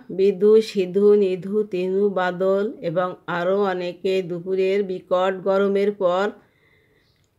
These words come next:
নদীর ঘাটে নাইতে গিয়েছিল। বেলা বেশি নেই।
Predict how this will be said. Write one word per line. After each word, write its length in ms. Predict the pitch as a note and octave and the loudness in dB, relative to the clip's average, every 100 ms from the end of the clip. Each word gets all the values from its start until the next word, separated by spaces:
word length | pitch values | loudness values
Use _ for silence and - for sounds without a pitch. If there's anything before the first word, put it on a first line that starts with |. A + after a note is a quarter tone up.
| _ _ _ _ G#3+ | _ _ _ _ 2
নদীর 440 | A3 G#3 B3+ B3+ | 2 4 4 2
ঘাটে 340 | A#3+ A#3 B3 A#3+ | 2 4 4 6
নাইতে 500 | G#3+ A3 A3 A#3 G#3+ | 6 4 4 4 6
গিয়েছিল। 640 | G#3 G#3 G3+ G#3+ E3+ D3+ D3+ _ _ _ _ - | 6 6 4 2 2 -2 -4 _ _ _ _ -6
বেলা 360 | G3 A3 A#3 | 0 2 4
বেশি 340 | G#3+ A3+ A3+ C4 | 4 4 4 2
নেই। 460 | B3 A3+ A#3+ D#4+ | 4 6 4 0